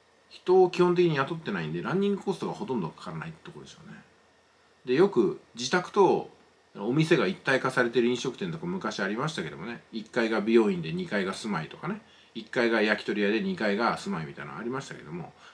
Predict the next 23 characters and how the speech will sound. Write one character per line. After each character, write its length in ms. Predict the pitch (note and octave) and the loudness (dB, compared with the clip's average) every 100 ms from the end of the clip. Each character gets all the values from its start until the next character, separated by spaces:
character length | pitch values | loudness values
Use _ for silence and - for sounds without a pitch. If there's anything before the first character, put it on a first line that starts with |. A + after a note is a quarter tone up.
| - | -6
ま 100 | F#3 | 0
さ 100 | F3+ | 2
に 140 | A#2 | 2
今、 300 | C3+ A2+ D2 - _ | 0 -2 -2 -8 _
私 240 | A2+ C#3+ - | -8 -6 -6
た 80 | E2+ | -6
ち 100 | F#2+ | -6
は 140 | D#2+ | -6
パ 120 | - A#2+ | -6 -6
ソ 100 | C#3 | -2
コ 120 | D3+ | -2
ン 60 | |
一 160 | D3 D3 | -2 0
台 160 | D3+ F#2 | 2 2
を 40 | |
持 140 | F#2 | 0
つ 80 | G2+ | -4
こ 80 | F#2 | -8
と 100 | E2 | -10
に 80 | D2+ | -10
よ 60 | |
っ 20 | D2+ | -12
て、 380 | - G#2+ D#2 | -10 -8 -8